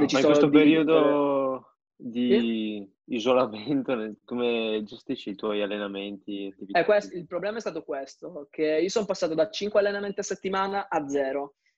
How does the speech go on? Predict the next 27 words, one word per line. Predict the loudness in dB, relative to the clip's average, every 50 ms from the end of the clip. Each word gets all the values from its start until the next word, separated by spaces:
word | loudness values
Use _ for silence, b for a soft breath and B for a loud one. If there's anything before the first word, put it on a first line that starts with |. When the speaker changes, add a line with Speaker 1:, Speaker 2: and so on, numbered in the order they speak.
| _ _
Speaker 2:
in | -8 -8 0
quanto | 2 2 2 2 0 0 0
non, | 0 0 0 0 -2 -2 -2
non | -2 0 0
ero | 2 4 4 6 6 6 6 4
abitu-, | 4 2 -2 -6 -10 -12 -14 -14
non | -12 -10 -8 -6
ero, | -2 0 2 4 4 4 4 2 2
mm, | 0 -4 -8 -10 -12 -12 -14 -18 _ b b b b b _
ho | -4
sottovalutato | 0 2 2 2 4 4 4 4 4 4 4 2 2 2 -2
soprattutto | -4 -6 -6 -6 -10 -10 -12 -8 -6 -4
la | -2 -2 -2 -4
questione | -8 -12 -14 -14 -14 -14 -10
coronavirus, | -8 -8 -6 -6 -6 -6 -6 -4 -4 -4 -4 -4 -8 -8 -8 -8 -8 -8 _ _ _ _ _ _ _
eh, | -2 0 2 4 4 4 4 2 0 -4 -10 -16 -20 _ _ _ _ _ _ _ _ _
pensando, | _ -4 -4 -4 -4 -4 -2 -2 -2 -2 -4 -2 0 0 0 -2 -4 -8 -10
c-, | -12 -14 -16 -8
cioè, | -6 -4 -4
che | -2 0
quello | 0 0 2
che | 4 2 2
si | 0 -4 -10 -6 -4 -4
diceva | -4 -2 -2 -2 -2 -2
in | -2
televisione | -2 -2 -2 -2 -2 -2 -2 -2 -2 -4 -4
fosse | -4 -4 -6 -4 0 -2 -2 -2